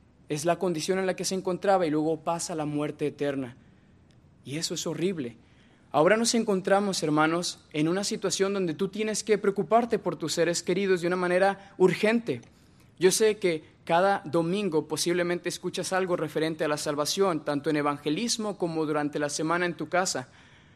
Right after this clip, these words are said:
¿Por qué hablar de lo mismo? Porque el apóstol Pablo, que inspiró esto, quiere que nosotros no nos entre por un oído y nos salga por el otro. Que realmente sepamos que vivimos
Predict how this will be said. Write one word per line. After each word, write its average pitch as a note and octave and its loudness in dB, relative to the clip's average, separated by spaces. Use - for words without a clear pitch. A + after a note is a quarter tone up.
¿Por F#3+ 2
qué A#3+ -2
hablar A#3 2
de A3+ 2
lo G#3+ 2
mismo? G3+ 0
Porque F3+ -2
el F#3 2
apóstol A#3 -2
Pablo, F3+ 2
que E3+ -2
inspiró F3+ 0
esto, A3 -4
quiere G3 0
que G3 -4
nosotros F#3+ -4
no D3+ -2
nos F#3+ -4
entre G3+ -2
por F#3+ -2
un F#3+ -2
oído F#3+ -2
y - 0
nos F3 -4
salga F#3 -2
por F3+ -2
el E3 2
otro. E3+ -4
Que F3+ 4
realmente A3+ 0
sepamos G3 4
que F#3 4
vivimos F#3 -2